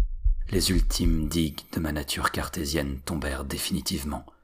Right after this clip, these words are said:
lorsque j'entendis des grattements sur la surface intérieure de chaque sarcophage. Mon esprit mesura pleinement toute l'étendue de l'horreur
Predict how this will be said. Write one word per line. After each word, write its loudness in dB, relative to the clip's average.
lorsque -6
j'entendis -6
des -6
grattements -6
sur -8
la -4
surface -4
intérieure -12
de -10
chaque -6
sarcophage. -10
Mon -2
esprit -2
mesura -4
pleinement -4
toute -10
l'étendue -6
de -6
l'horreur -6